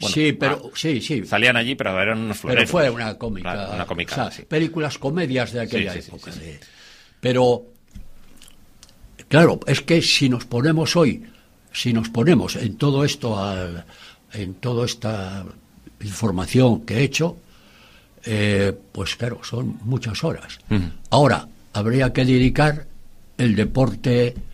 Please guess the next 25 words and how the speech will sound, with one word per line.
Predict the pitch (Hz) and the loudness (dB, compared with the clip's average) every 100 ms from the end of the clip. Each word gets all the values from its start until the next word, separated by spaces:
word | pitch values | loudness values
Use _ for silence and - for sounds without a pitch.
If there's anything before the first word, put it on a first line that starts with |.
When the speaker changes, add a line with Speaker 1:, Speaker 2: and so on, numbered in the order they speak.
| - | -4
Speaker 2:
el | 120 117 | 2 6
deporte | 113 110 147 147 151 | 6 6 4 6 4
actual | 120 - 127 151 131 - - | 4 2 4 4 4 -4 -8
en | - 104 | 0 2
Laredo, | 90 104 107 - - - | 4 2 2 0 -14 -8
Speaker 1:
Sí. | 92 - | -8 2
Speaker 2:
que | - | 6
lo | 107 98 | 8 8
hay | 117 190 202 - _ - | 6 4 0 -14 _ 2
y | 117 | 8
mucho, | 117 160 - 107 - - | 10 10 8 -4 -8 -6
Speaker 1:
Ujú. | 117 87 | -4 0
Speaker 2:
como | 110 101 | 2 2
siempre, | - 151 - - - - _ - - | 6 6 6 -2 -14 -18 _ -20 -6
porque | - 113 113 110 | 4 4 6 6
Laredo, | 104 131 143 151 160 - _ _ _ _ _ | 8 8 6 4 -2 -12 _ _ _ _ _
aparte | - - 131 110 123 | -16 0 0 2 2
de | 117 | 2
su | 113 123 | 2 2
hermosa | 104 113 110 110 | 2 0 2 0
playa, | - 135 113 156 - _ _ _ _ _ | 4 4 4 0 -8 _ _ _ _ _
aparte | - 104 127 113 120 | -16 0 2 4 4
de | 117 | 4
sus | - 107 | 2 -2
fiestas, | - 151 120 - 85 - | 6 8 8 0 -8 -8